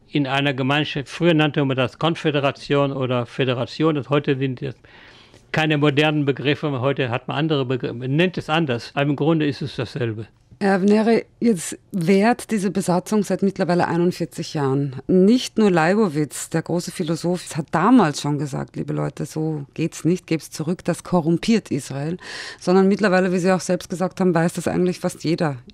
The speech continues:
Speaker 2: äh, hier in Israel und auch anderswo, dass einfach die Okkupation aufhören muss. Sie hört aber nicht auf.
Speaker 1: Die Besatzung kann nur durch einen Frieden beseitigt werden. Alle Leute, auch meine eigenen Kollegen,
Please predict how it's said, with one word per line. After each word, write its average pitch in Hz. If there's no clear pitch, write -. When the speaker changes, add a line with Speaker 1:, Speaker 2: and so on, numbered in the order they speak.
Speaker 2:
äh, 151
hier 143
in 147
Israel 202
und 175
auch -
anderswo, 170
dass 165
einfach 165
die -
Okkupation -
aufhören 139
muss. 135
Sie -
hört 214
aber 156
nicht 139
auf. 104
Speaker 1:
Die 160
Besatzung 170
kann 151
nur 151
durch 151
einen 131
Frieden 120
beseitigt 123
werden. 104
Alle 156
Leute, 147
auch 101
meine 123
eigenen 127
Kollegen, 127